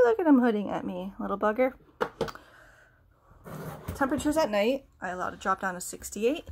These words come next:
as most desert places would. Sometimes even colder in the dead of winter, which they are very much okay with. And if anyone's asking or curious, this is a U V reader. Um,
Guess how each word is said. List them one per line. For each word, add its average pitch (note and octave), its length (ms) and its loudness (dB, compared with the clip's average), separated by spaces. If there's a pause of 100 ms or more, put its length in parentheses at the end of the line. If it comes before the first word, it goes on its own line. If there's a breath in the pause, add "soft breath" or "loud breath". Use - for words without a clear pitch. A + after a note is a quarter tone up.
as C4 260 -2
most B3+ 360 2
desert A#3 340 0
places G3 480 -8
would. F3+ 300 -12 (2500 soft breath)
Sometimes D#4+ 560 -2
even C#4+ 280 2
colder A#3 360 2
in F#3+ 60 -4
the F#3+ 100 -6
dead F#3 160 -4
of F#3 140 -6
winter, A#3 500 -4
which - 400 -6 (880 loud breath)
they G#3 140 -6
are F#3+ 100 -4
very F3 220 -6
much F3+ 260 -8
okay - 280 -6
with. F#4 320 -2 (280 loud breath)
And B3 100 -2
if B3 80 2
anyone's A#3 320 4
asking F#3+ 520 -4
or A#3+ 60 -8
curious, F#3 560 -6
this - 240 -12
is F3+ 120 -8
a G#3+ 60 -6
U G#3 220 -4
V B3+ 180 -2
reader. A3 500 0 (760 loud breath)
Um, F3 540 -10